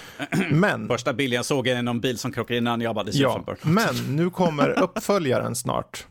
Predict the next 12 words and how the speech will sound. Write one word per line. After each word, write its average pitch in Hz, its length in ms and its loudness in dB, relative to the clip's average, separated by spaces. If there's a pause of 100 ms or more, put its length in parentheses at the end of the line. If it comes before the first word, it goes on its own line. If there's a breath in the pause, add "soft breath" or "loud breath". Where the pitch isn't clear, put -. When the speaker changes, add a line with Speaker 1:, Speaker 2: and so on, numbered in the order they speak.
(120)
Speaker 2:
Eh, 117 640 2 (180)
Speaker 1:
Okej. 117 280 2 (120)
Speaker 2:
och, - 60 -8
eh, 131 380 4 (400)
den 151 520 0
är 170 40 2
satt - 500 -2
att 147 140 -4
komma 160 380 0
någon 151 240 0
gång 127 260 0
tjugohundratjugoett. 131 920 -2